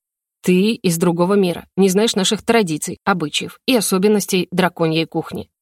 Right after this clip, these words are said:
«Я быстро учусь», заверила я. «Надеюсь, потому что через две недели в Академии будет важное мероприятие. Зимний пир драконов».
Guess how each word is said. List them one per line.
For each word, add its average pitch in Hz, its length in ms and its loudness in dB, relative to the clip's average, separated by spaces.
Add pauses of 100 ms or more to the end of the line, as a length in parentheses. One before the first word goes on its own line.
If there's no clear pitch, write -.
(280)
«Я 269 140 -6
быстро 302 300 -2
учусь», 294 420 -4 (160)
заверила 165 460 0
я. 160 200 -6 (360)
«Надеюсь, 165 600 0 (140)
потому 180 240 0
что 180 160 -4
через 180 260 0
две 165 160 0
недели 160 540 0
в 170 80 -4
Академии 170 460 2
будет 156 300 -4
важное 160 340 0
мероприятие. 151 720 -8 (100)
Зимний 214 600 2 (160)
пир 170 240 0
драконов». 151 640 -4